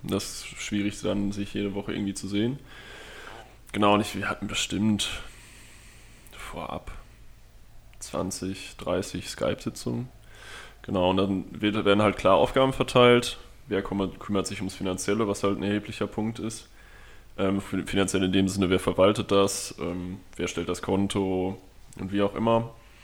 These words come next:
Und genau, wer, wer stellt den Kontakt zur, zur Agentur vor Ort dar? Weil du hast ja immer eine Agentur, mit der du arbeitest. Das ist halt, wenn du nach tausend Expeditionen hast, ein immenser Aufwand. Du hast, wir hatten bestimmt, ähm, um ins Basecamp vom Hidden Peak zu kommen, der halt Hidden Peak heißt, weil's,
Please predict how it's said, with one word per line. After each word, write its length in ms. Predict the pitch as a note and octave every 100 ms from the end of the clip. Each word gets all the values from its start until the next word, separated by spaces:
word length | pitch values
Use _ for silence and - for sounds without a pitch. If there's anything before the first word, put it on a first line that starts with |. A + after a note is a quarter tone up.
| - - - - - - - - -
Und 280 | G#2 G2+ G2
genau, 280 | F#2 F2 F2+
wer, 280 | G2 G2
wer 100 | F2+
stellt 200 | G2 F#2
den 80 | F#2
Kontakt 360 | F#2 F2+ F#2+ -
zur, 300 | - F#2 F2+
zur 180 | - F2
Agentur 680 | F#2 F#2+ G#2 G2+ G2 F#2+
vor 200 | - F2+
Ort 260 | E2 A#2+ -
dar? 200 | C3 B2+
Weil 80 | G2
du 80 | F#2
hast 120 | -
ja 80 | E2+
immer 140 | G2+
eine 120 | F#2+
Agentur, 380 | F#2 F#2 F#2 G2+
mit 120 | G2
der 80 | F2+
du 120 | E2
arbeitest. 640 | D2 E2 D#2+ - - - -
Das 140 | D#2+
ist 120 | F2+
halt, 240 | F2+ F#2 F#2
wenn 80 |
du 60 | F#2+
nach 160 | F#2 E2
tausend 300 | F#2+ F#2+ F#2+
Expeditionen 500 | F#2+ F#2+ - F#2+ F#2+
hast, 120 | F2+
ein 60 |
immenser 300 | F2+ F2 F#2
Aufwand. 600 | E2 E2 - E2+ F2 - -
Du 160 | F#2
hast, 300 | F#2 - -
wir 100 | F2+
hatten 160 | G2 G2
bestimmt, 520 | F#2+ - G2+ A2 - - - - - - - - - - - - - - - -
ähm, 340 | G2+ G2 G2 -
um 80 |
ins 160 | G#2 -
Basecamp 360 | G2+ A#2 - G#2+
vom 120 | G2+
Hidden 180 | A2+ A#2
Peak 200 | A2+ -
zu 100 | A2
kommen, 240 | - A2
der 120 | G2
halt 100 | F#2+
Hidden 240 | G2+ G#2 G#2+
Peak 220 | A2 G2+
heißt, 340 | G#2+ G2+ -
weil's, 380 | G#2 G2 F#2+ -